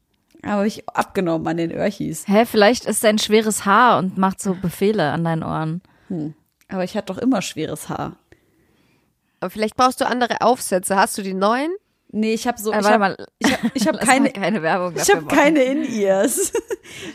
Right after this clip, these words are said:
Speaker 1: Ich hab keine In-Ears. Ich hab diese, ich mag dieses,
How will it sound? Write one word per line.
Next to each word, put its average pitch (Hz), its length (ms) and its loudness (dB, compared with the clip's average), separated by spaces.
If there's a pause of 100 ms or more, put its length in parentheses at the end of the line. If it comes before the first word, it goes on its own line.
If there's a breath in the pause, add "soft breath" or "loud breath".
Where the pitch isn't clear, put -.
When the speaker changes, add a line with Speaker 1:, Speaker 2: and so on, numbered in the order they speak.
Speaker 1:
Ich - 80 -2
hab 233 140 4
keine 240 320 4
In-Ears. 196 320 2
Ich - 60 0
hab 214 100 -2
diese, 190 420 2
ich - 160 -6
mag 226 200 2
dieses, 208 340 0